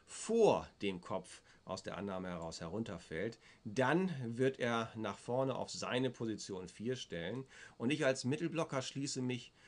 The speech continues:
ähm, nach rechts, äh, zum Doppelblock an. Und zwar noch bevor das Zuspiel erfolgt. Und das ist jetzt der Knackpunkt an dieser Sache. Ja, ich will diese Beobachtung machen, das situative Merkmal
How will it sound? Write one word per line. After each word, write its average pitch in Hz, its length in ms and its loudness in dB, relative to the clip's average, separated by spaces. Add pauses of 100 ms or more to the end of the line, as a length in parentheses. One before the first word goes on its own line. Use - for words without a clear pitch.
(220)
ähm, 107 420 4
nach 110 220 0
rechts, 151 400 -4
äh, 98 460 -2
zum 101 240 -4
Doppelblock 95 480 -6 (160)
an. 120 260 -6 (220)
Und 123 160 -2
zwar 131 240 0
noch 147 260 2 (120)
bevor 202 760 2 (360)
das 127 260 -4
Zuspiel 131 640 -8
erfolgt. - 640 -10 (400)
Und 92 140 -6
das 117 100 -6
ist 131 120 -6
jetzt 131 200 -8
der 143 80 -10
Knackpunkt 110 460 -10
an 85 60 -8
dieser 80 180 -10
Sache. 76 280 -16 (440)
Ja, 107 340 -2
ich 110 380 -4
will 156 360 2
diese 127 400 -2
Beobachtung 143 760 -4
machen, 131 260 -4
das 104 180 -4
situative 98 640 -8
Merkmal 104 840 -2